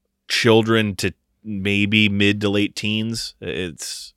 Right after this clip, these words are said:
it's a, an army of youths, I think, is definitely a, a light way of putting it. And then emerging from them, like Bart when he takes over Camp Krusty, here comes Idris Elba, the,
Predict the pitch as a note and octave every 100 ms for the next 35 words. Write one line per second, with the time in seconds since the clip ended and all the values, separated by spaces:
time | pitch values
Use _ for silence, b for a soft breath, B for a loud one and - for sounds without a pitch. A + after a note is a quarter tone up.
0 | - F2 F#2+ F2+ C#2+ F#2 F#2 G2+ G2+ F#2+
1 | F2 F#2+ F#2+ F2 E2+ - - F2 F2 F2
2 | F#2 E2+ F2+ E2 - G2+ F#2 G2 F2+ F2
3 | E2 E2 b b - F#2 F#2 F2+ F2+ F2
4 | - G#2 F#2 F2 E2+ _ _ _ _ _
5 | G#2 A2 A2+ G#2+ G#2 _ _ _ _ -
6 | A#2 A#2+ B2 A2+ G#2 - A#2 A2+ G2 F#2
7 | F#2+ F#2+ F#2 F2 E2+ G2 G2+ G2+ G2 G#2
8 | F#2 G#2 G2 F#2 G#2 G2 - G2+ F#2+ -
9 | E2+ F2 G2 - F#2+ F#2 F2 - G#2 F#2
10 | F#2 G2 F#2 E2+ E2+ E2+ F2 E2+